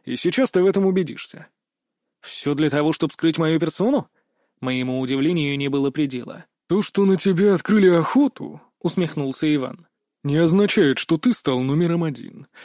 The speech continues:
Ты, скорее всего, приманка, а не жертва. Просто у нас резко появились планы в другой локации. Не бери на себя много, а то не унесёшь". "И что там?"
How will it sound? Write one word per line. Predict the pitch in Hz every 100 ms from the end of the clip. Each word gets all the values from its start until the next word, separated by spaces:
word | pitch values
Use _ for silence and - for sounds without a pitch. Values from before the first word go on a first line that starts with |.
| -
Ты, | 269
скорее | - 233 226
всего, | - 214 220
приманка, | 190 214 214 208 143 135
а | 131
не | 135
жертва. | 123 127 117 -
Просто | - - 214 247
у | 240
нас | 226 208
резко | 220 247 - 185
появились | 214 208 196 180 -
планы | 220 196 165
в | 147
другой | 175 165 156
локации. | 135 147 - 117 - 104 107 156 _ _ _
Не | 208 226
бери | 269 277
на | 208
себя | 151 135 123
много, | 127 120 127
а | 135
то | 208
не | 190
унесёшь". | 196 190 - 156 - - - _ _ _ _ _ -
"И |
что | 135 - 190
там?" | 214 175